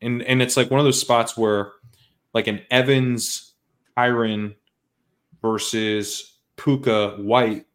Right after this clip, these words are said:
two v two actually feels kind of fun to go with, like, the, the non-chalky one. So I think this will be a pretty common, it'll be so common that it's also just gonna be, like, secondary chalk, I think.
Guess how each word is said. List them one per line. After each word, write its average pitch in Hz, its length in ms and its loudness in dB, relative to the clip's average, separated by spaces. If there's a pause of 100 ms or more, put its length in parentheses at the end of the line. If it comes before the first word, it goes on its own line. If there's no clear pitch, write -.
(120)
two 131 180 0
v 110 140 -4
two 117 440 2
actually 120 420 0 (140)
feels 117 440 0
kind 117 320 -2
of 95 120 -6 (120)
fun 104 460 -2 (460)
to 117 100 -2
go 110 300 4
with, 107 220 0
like, 104 180 0
the, - 120 -12 (140)
the 113 100 -2
non-chalky 107 720 -2
one. 147 180 -2
So 127 120 0
I - 20 2
think 151 180 -2
this - 80 -4
will 165 80 0
be 135 120 2
a - 120 -2
pretty - 280 -6 (160)
common, 104 560 -4 (1080)
it'll 131 220 4
be 147 100 6
so 175 220 6
common 123 340 2
that 107 120 0
it's 104 120 -2
also 107 240 -2
just 101 160 -14
gonna 107 140 -6
be, 101 180 -4
like, 95 160 -8
secondary 95 500 -10
chalk, 98 360 -12
I 107 60 -18
think. 110 200 -20